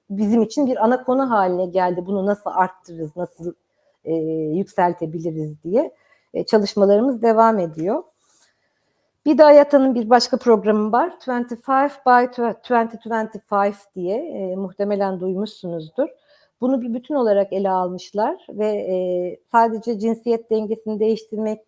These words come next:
e, şeklinde değil, aynı zamanda emisyonu, e, sıfır emisyona geçilmesi,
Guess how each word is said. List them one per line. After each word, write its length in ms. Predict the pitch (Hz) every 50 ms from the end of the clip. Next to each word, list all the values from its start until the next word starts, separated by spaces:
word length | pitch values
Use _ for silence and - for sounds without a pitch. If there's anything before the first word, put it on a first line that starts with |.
| _ - _ -
e, 320 | 151 160 170 170 170 165 151
şeklinde 680 | - - 202 196 - 208 202 208 214 196 202 185 165
değil, 220 | 185 208 254 311 - _ _ _ _ _ _ -
aynı 280 | - 226 233 226 226
zamanda 640 | 202 190 214 208 208 202 196 196 196 226 254 - - - _ _ _ _ -
emisyonu, 880 | 220 233 233 233 233 - - - 226 208 196 196 190 190 208 202 202 185
e, 60 | 175 175 175 170 170 175 175 170 165 - - _ -
sıfır 300 | - - 262 - 277 254
emisyona 500 | 226 214 220 208 - - 202 202 202 196
geçilmesi, 880 | 180 185 196 196 - - 175 185 180 170 156 - - 190 208 233 -